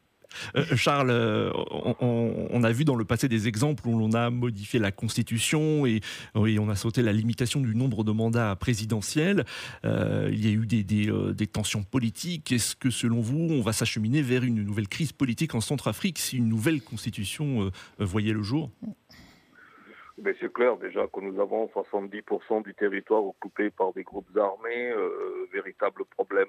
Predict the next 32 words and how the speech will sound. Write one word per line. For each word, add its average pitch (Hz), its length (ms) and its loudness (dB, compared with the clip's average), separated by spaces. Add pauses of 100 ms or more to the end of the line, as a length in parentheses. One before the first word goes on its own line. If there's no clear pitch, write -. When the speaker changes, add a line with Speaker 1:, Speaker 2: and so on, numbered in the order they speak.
(120)
Speaker 2:
euh, 95 280 -4 (140)
de, 95 380 -2
d'union 98 320 -8
nationale. 120 540 -4 (640)
Euh, 95 1000 0
des, 104 400 -4
des 104 60 -4
convoitises, 107 800 -2
peut-être - 420 -10
pas, 98 240 2 (460)
on - 20 -20
dirait 92 240 -6
pas - 220 -2
ça 104 100 -2
comme 113 220 -4 (100)
cela, 135 240 2
mais 92 140 -10
bon, 110 280 -2
euh, 90 120 0 (160)
on 92 60 -14
trouverait 101 360 -6
quand 110 140 -4
même 104 100 -8 (100)
des 101 140 -10 (100)
similitudes, 104 640 -12
euh, 95 220 0 (100)
entre 101 500 -4
cette 101 140 -4
partie - 340 -6
centrale 98 360 -4
de 95 60 -4
l'Afrique 98 360 -4